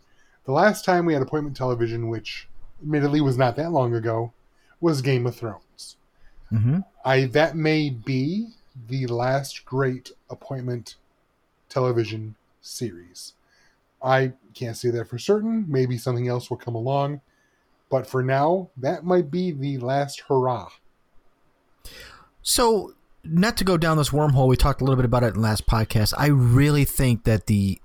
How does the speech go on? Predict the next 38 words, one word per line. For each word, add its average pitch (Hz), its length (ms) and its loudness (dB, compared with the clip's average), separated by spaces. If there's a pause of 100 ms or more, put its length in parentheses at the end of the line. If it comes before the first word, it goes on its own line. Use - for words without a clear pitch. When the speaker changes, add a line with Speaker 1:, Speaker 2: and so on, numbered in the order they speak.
Speaker 2:
N 127 180 4
B 123 160 4
C, 117 360 2
C 123 220 0
B 117 180 4
S, 110 320 2
and 95 120 2
A 110 60 4
B 104 120 2
Cs 107 280 2
are 101 180 2
really 104 720 2 (320)
going 104 300 4
down 92 240 2
the 92 80 2
wrong 92 260 0
road. 90 380 0
They 117 100 2
are 127 140 2
fighting 131 640 2 (260)
a, - 200 -4
a, 113 120 0 (120)
a 104 80 0
battle 110 600 2
of 98 200 0
which - 400 -2 (160)
they 113 120 2
don't 107 220 2
need 110 200 2
to 101 60 -6
fight. 123 400 -2 (880)
They 143 140 4
could 147 340 0
literally 139 800 4
just - 260 0
keep - 280 2
advertising 139 640 4
going, 120 440 6